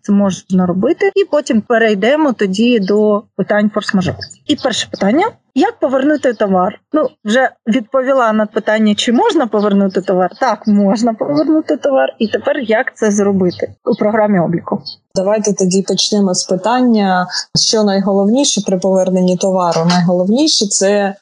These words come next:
Speaker 2: прослідкувати, коли була реалізація товару, тобто коли він був проданий, щоб не допустити повернення товару, який був проданий старше за чотирнадцять днів, перше. Друге, контролювати ціну продажу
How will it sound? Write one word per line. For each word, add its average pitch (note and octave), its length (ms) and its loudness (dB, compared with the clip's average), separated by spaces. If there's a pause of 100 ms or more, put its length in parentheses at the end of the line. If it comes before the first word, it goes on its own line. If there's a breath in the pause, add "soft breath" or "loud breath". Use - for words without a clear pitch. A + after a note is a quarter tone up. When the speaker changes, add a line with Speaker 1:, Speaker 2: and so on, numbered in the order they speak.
Speaker 2:
прослідкувати, G3+ 960 -2 (180 loud breath)
коли A3 320 0
була F3 340 0
реалізація E3+ 680 0
товару, C#4+ 420 0 (360)
тобто A#3+ 280 -2
коли B3 280 0
він A#3 260 2
був A3+ 180 2 (140)
проданий, G3+ 680 2
щоб G#3 320 -2 (220)
не G#3 140 2
допустити G#3 540 -2
повернення G3+ 720 0
товару, F#3+ 600 0
який F#3+ 340 0
був F3+ 220 -2
проданий F3+ 600 0 (240)
старше F#3+ 400 0
за F3+ 140 0
чотирнадцять F#3 720 -2
днів, F3+ 280 2 (160)
перше. E3+ 380 0 (320 loud breath)
Друге, A3+ 360 2
контролювати A#3 680 0
ціну F3+ 420 0
продажу A3+ 500 0